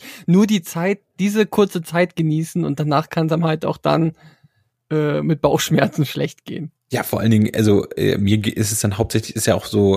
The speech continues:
Speaker 2: also körperlich ist ja dann quasi egal, es geht, es geht ja um, um, um meine Seele.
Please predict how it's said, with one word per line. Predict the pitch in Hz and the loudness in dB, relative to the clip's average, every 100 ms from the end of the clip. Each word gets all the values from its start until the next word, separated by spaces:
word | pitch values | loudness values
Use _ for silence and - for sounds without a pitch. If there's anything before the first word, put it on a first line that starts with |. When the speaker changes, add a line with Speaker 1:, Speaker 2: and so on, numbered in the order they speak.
| 95 | 0
Speaker 2:
also | - 95 87 | -4 -2 -2
körperlich | - 120 135 123 | 0 0 0 -2
ist | 110 - | -4 -2
ja | |
dann | 98 101 | 0 0
quasi | - 98 95 90 | 0 0 0 -2
egal, | 92 107 117 | -2 0 0
es | 98 | 0
geht, | - 101 | -2 -4
es | 104 | -2
geht | 101 | 0
ja | 98 | 2
um, | 95 95 90 | 2 2 0
um, | - 95 87 - | -2 -2 -4 -6
um | 69 92 | -4 0
meine | 92 87 | 0 0
Seele. | 92 107 95 113 | 2 2 2 -4